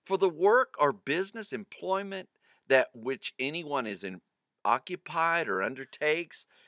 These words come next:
and by whatever their industry is of their mind, of the ministry, which means service to those who execute the commands of others. The of-, offices and ministers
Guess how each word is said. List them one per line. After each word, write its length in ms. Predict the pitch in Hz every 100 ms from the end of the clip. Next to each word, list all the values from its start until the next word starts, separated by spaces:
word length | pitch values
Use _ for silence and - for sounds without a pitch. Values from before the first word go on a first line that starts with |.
| -
and 140 | 98
by 160 | 98 101
whatever 540 | 95 127 170 190 170
their 200 | 135 123 -
industry 800 | 139 175 196 180 - 175 175 175
is 480 | 156 160 175 160
of 100 | 101
their 160 | 80 87
mind, 560 | 82 104 131 151 165 _ _ _ _ _ _ - _ _ _
of 340 | 143 170 180 175
the 80 |
ministry, 640 | 160 156 139 101 - 80 -
which 260 | 120 135 127
means 400 | 139 135 120 - _ _ _
service 720 | - - 262 233 98 92 -
to 160 | - 123
those 300 | 131 139 127
who 160 | 135
execute 600 | 151 160 - 101 117 107
the 80 | -
commands 460 | - 113 113 120 131
of 100 | 175
others. 380 | 233 - - _ _ _ - _
The 140 | 190 190
of-, 260 | 180 - _ _ _
offices 640 | 185 247 - 294 - 208 151
and 240 | 131 120
ministers 920 | 139 180 170 98 - 82 78 - -